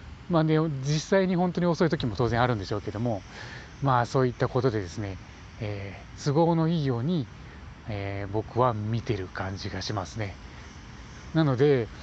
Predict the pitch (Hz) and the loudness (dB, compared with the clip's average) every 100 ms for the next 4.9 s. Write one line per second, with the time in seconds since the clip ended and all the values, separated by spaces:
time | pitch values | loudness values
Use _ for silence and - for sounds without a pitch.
0 | - - - 123 135 151 127 123 143 143 | -14 -14 -6 2 4 4 4 4 4 2
1 | 117 104 101 107 104 113 117 120 - 170 | 0 -2 -4 -4 -4 0 2 2 2 2
2 | 120 110 95 - - - - - - - | 2 -2 -6 -12 -14 -14 -14 -14 -14 -14
3 | - 160 123 117 110 107 95 135 - - | -12 -8 -2 -2 0 -2 0 0 0 0
4 | 175 165 165 160 170 - 110 104 95 | 0 0 0 0 0 -2 -4 -4 -6